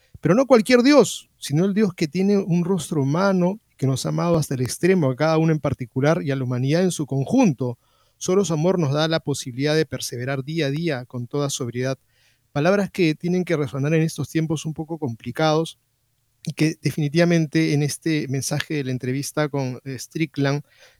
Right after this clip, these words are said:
nos deja sentir que en medio de la borrasca que podamos estar viviendo en la iglesia, Jesús, o sea, es Cristo, es nuestra obediencia, sí, al Señor y también a la autoridad de Pedro, por supuesto, y nuestro amor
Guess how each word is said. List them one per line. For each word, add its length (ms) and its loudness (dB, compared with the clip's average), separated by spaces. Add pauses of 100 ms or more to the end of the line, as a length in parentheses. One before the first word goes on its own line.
nos 120 0
deja 220 -2
sentir 500 -2 (120)
que 140 -4
en 80 0
medio 240 2
de 140 6
la 260 -2 (340)
borrasca 520 0
que 120 0
podamos 320 2
estar 260 0
viviendo 640 2 (100)
en 120 -2
la 100 -2
iglesia, 640 0 (460)
Jesús, 680 0
o 80 -6
sea, 180 -6
es 200 -2
Cristo, 560 0 (400)
es 340 -4
nuestra 520 0
obediencia, 720 6
sí, 460 0
al 160 -2
Señor 460 4
y 80 -2
también 320 2
a 40 2
la 100 4
autoridad 680 2 (200)
de 100 2
Pedro, 380 6
por 260 0
supuesto, 640 2
y 80 -4
nuestro 420 -4
amor 340 4